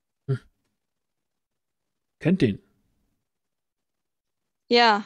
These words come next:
Speaker 2: Jahre her. Ich hab Geschäfte mit ihm gemacht.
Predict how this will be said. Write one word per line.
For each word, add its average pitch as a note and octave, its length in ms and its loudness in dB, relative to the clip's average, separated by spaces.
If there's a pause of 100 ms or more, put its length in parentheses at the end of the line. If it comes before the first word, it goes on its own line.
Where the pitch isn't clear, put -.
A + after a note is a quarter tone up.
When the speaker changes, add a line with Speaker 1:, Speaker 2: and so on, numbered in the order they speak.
(120)
Speaker 2:
Jahre G#3+ 340 0
her. G3+ 300 -4 (1200)
Ich - 80 -6
hab D#4 100 -4
Geschäfte D#4 420 -2
mit F#3+ 120 -4
ihm F#3+ 120 -8
gemacht. F3 420 -10